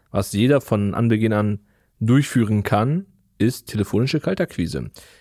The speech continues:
Es gibt I-M-V-Listen, die mir vorfiltern aus verschiedenen Portalen Inserate, die ich anrufen kann. Oder wenn du sagst, "Hey, du hast nicht mal dieses Budget, um dich jetzt hier einzukaufen", was völlig okay ist, ja, dann gehst du einfach in ImmoScout, eBay und Co rein, suchst dir die <laughs> Inserate raus und rufst diese Person an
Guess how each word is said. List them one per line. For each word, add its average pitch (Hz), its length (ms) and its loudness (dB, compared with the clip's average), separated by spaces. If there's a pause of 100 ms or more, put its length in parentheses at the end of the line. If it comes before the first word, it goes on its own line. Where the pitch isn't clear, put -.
Es - 180 -2
gibt 123 180 0
I-M-V-Listen, 147 800 0
die 123 160 4
mir 117 300 2
vorfiltern 143 760 0
aus 113 320 0
verschiedenen 113 720 0
Portalen 127 800 0
Inserate, 104 540 0
die 113 80 0
ich - 140 -4
anrufen 104 360 -2
kann. 87 240 -2
Oder 143 420 4 (380)
wenn 101 120 0
du - 20 2
sagst, 107 180 0
"Hey, 120 120 2
du 110 80 2
hast 107 100 -4
nicht 117 160 -4
mal 104 80 2
dieses 127 300 0
Budget, 101 360 2
um 95 120 0
dich 101 160 -2
jetzt 101 120 -4
hier 98 360 0
einzukaufen", 151 600 -2
was 113 140 0
völlig 190 320 2
okay 160 340 4
ist, - 220 0 (500)
ja, 202 80 0
dann 160 120 2
gehst 110 120 0
du 110 60 2
einfach 98 120 -2
in - 40 -6
ImmoScout, 151 480 2
eBay 131 320 2
und 107 120 0
Co 113 220 2
rein, 143 300 0
suchst 123 260 -2
dir 117 40 0
die 110 120 2
<laughs> - 40 -4
Inserate 95 600 2
raus 92 380 -2
und 104 180 -4
rufst 117 380 -2
diese 107 180 2
Person 98 460 0
an 110 260 0